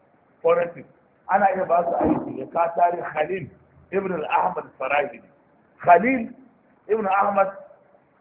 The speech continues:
yana ciki ko kuma shi ne jigo wajen kirkirar ilmul aswat, forensic. Wanda daga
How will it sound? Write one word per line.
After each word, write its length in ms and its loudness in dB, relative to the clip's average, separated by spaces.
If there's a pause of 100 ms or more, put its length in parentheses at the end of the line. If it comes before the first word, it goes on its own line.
yana 460 0
ciki 300 -10
ko 240 -2
kuma 220 -6 (140)
shi 180 -8
ne 200 -2
jigo 460 -6
wajen 320 -6
kirkirar 500 -8
ilmul 300 -8
aswat, 400 -6 (440)
forensic. 440 -4 (1500)
Wanda 480 2
daga 180 -2